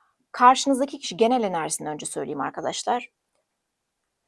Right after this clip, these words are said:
Nasıl şimdi bunu size anlatacağım? Materyal, ma-, daha materyalist, daha pragmatik bir yaklaşımı var gibi gözüküyor ve bu çok sağlıklı olmayabilir.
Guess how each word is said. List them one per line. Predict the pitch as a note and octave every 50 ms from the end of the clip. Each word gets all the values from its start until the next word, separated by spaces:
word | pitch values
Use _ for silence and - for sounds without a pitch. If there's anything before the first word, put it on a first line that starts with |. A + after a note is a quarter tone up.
| _ _ _ _ _ _ _ _ _ _ _ _ _ _
Nasıl | A3+ G#3+ - F3 E3
şimdi | - - D#3 C#3+ C#3+ C3+
bunu | C#3+ D3+ D#3
size | - - D#3+ D3+ E3 -
anlatacağım? | - D#3 D3 C#3+ D3 E3 D3+ D#3+ F3 G#3 A3+ A3+ G#3+ - _ _ _ _ _ _ _ _ _ _ _ _ _ _ _ _ _ _ _ _ _ _ -
Materyal, | F#3+ G3 G#3 G#3+ G#3+ G#3+ - A3+ G#3 G#3+ G3+ G#3 G3 G#3 G#3 G3 F3 E3 D3+
ma-, | E3 E3 F3 F3+ - _ _ -
daha | G3+ G3+ A3 C4 C4+
materyalist, | A#3 G3 F3+ F#3 - - G3 F3+ E3+ F3 F3 E3+ E3+ E3+ G#3+ - - - _ _
daha | - D#3 F3 G#3 G3+ G#3 _
pragmatik | - F#3 F3+ E3+ E3 - F3 D#3+ E3+ - - - B3 A#3+ - - - _ _ _ _ _ _ _ _ _ _ _ _ _ _ -
bir | F3+ F3+ G3 A3+ A#3 G#3+ G3 E3+
yaklaşımı | D3+ D#3 E3 - - D#3+ D#3+ E3 - - F3 G#3 G#3+
var | G#3+ G#3+ G#3 G3+
gibi | F#3+ G#3 G#3 F#3+
gözüküyor | F3+ G#3 G3+ F#3 G3 - - - A3 A3 A3+ B3 A#3 _ _ - _ _ _ _ -
ve | G3 F#3+ F#3+
bu | A3 -
çok | - C#4 C4 -
sağlıklı | - - G#3+ G3 G3 F#3+ F3+ - - A#3+
olmayabilir. | - - E3+ E3 E3 D#3+ E3 F3 E3+ - - - - - -